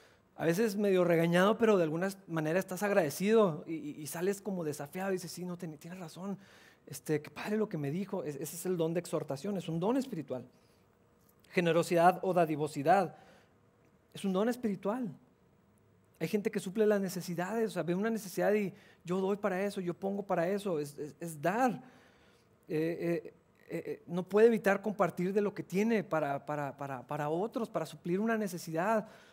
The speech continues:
A veces no tiene que ser una necesidad necesariamente extrema. O sea, nada más es, "Yo quiero hacerlo, yo quiero dar, yo quiero poner, yo pongo mi casa, yo doy esto, yo doy e-". O sea, hay gente que todo el tiempo se está desprendiendo de lo que tiene.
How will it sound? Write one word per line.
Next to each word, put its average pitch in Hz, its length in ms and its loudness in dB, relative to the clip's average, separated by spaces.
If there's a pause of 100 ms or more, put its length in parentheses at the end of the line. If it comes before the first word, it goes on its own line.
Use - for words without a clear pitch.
A 143 80 -8
veces 160 160 -2
no 208 120 2
tiene 214 200 0
que 214 100 -2
ser 208 120 -2
una 208 120 0
necesidad 180 680 2 (1400)
necesariamente 185 600 -2
extrema. 170 640 -2 (460)
O 135 60 -14
sea, 160 120 -2
nada 160 200 0
más 190 240 -2
es, 180 220 -8
"Yo 175 120 -8
quiero 196 180 -8
hacerlo, 208 360 -8
yo 175 120 -6
quiero 202 200 -6
dar, 196 160 -6
yo 202 100 -8
quiero 202 180 -6
poner, 196 360 -4 (280)
yo - 80 -14
pongo 214 220 0
mi 214 120 0
casa, 202 280 2
yo 202 160 0
doy 208 240 2
esto, 208 220 0
yo 190 180 -4
doy 190 200 0
e-". 196 60 2
O 170 120 -6
sea, 180 80 -4
hay 170 40 -6
gente 170 220 -10
que 156 220 -4 (240)
todo 175 100 2
el 180 80 0
tiempo 196 240 -6
se 180 80 -12
está 175 160 -6
desprendiendo 175 580 -2
de 190 80 2
lo 175 120 -2
que 143 80 -8
tiene. 190 380 -4